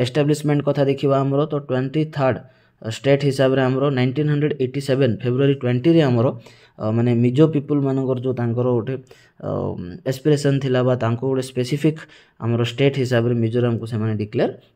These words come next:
କରିଥିଲେ ନାଇନଟିନ୍ ହଣ୍ଡ୍ରେଡ୍ ଏଇଟି ସେଭେନରେ। So ନେକ୍ସଟ ଦେଖିବା, who has been appointed as Kotak Mahindra Bank's new ଜେ ଏମ୍ ଡି। So କେ ଭି ଏସ୍ ମାନିଆନ, ତ ତାଙ୍କୁ ବର୍ତ୍ତମାନ with effect from ଫାଷ୍ଟ ମାର୍ଚ୍ଚ ଟୁ ଥାଉଜେଣ୍ଡ ଟ୍ୱେଣ୍ଟି ଫୋର୍, ତ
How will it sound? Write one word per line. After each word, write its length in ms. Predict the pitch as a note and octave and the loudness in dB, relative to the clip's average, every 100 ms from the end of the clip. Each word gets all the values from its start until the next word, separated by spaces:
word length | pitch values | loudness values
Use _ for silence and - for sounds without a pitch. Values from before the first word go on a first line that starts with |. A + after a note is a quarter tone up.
| _ | _
କରିଥିଲେ 340 | A2 A2 - D3 | -4 -4 -4 -4
ନାଇନଟିନ୍ 300 | A#2 A2+ B2 A#2 | -2 0 0 0
ହଣ୍ଡ୍ରେଡ୍ 240 | A2+ D3 - | 0 -2 -4
ଏଇଟି 220 | G#2+ E3+ G#4+ - _ _ - | -4 0 -2 -2 _ _ -2
ସେଭେନରେ। 480 | A2+ F#2 - - - - _ _ _ | -2 0 -4 -10 -18 -20 _ _ _
So 80 | - G#2 | -10 -4
ନେକ୍ସଟ 220 | A#2+ A#2 | -2 0
ଦେଖିବା, 300 | A#2+ C3+ D#3+ - _ - _ _ _ _ _ _ _ _ _ _ _ - | -2 -2 -4 -6 _ -20 _ _ _ _ _ _ _ _ _ _ _ 2
who 80 | F#3+ | 6
has 140 | G3 | 6
been 220 | E3+ F3 F3 | 6 2 2
appointed 360 | D#3 D3+ D3+ | 2 2 4
as 140 | C#3+ C#3+ | 2 0
Kotak 380 | - B2+ D3+ D#3 | -4 -4 -4 -2
Mahindra 300 | C#3+ C#3 C3+ | 0 2 0
Bank's 280 | B2+ C3+ - | 0 0 0
new 180 | B2+ D3+ E3 | 0 0 0
ଜେ 80 | A#2+ G#2 | 0 0
ଏମ୍ 140 | G2 | 0
ଡି। 100 | F#2+ - _ - - | -8 -16 _ -20 -10
So 80 | C#3+ | -8
କେ 180 | C#3 C#3 | 0 2
ଭି 120 | C#3+ F3+ | 6 6
ଏସ୍ 140 | F3 C3+ | 6 0
ମାନିଆନ, 320 | B2+ B2+ C3 F#3 - - | 2 2 2 -2 -8 -6
ତ 40 | B2+ B2 | -4 -2
ତାଙ୍କୁ 240 | A#2+ B2+ D3+ | -4 -2 0
ବର୍ତ୍ତମାନ 320 | D3 C#3+ D3 C#3 B2+ | 0 0 -2 0 2
with 160 | C#3+ C#3 | 0 -2
effect 280 | C#3 D3 D3 | -2 -4 -4
from 140 | D3 C3+ A2+ C3+ | -4 -4 -4 -4
ଫାଷ୍ଟ 220 | C#3+ - | -4 -2
ମାର୍ଚ୍ଚ 300 | C#3+ C3+ - - - - _ | -2 -2 -4 -14 -20 -20 _
ଟୁ 60 | C3+ | -6
ଥାଉଜେଣ୍ଡ 340 | C3+ C3+ C3+ C3+ | 0 2 2 2
ଟ୍ୱେଣ୍ଟି 300 | A#2 A2+ A2+ | 2 0 0
ଫୋର୍, 240 | C3+ C#3 F#3+ | -4 -4 -6
ତ 40 | - | -8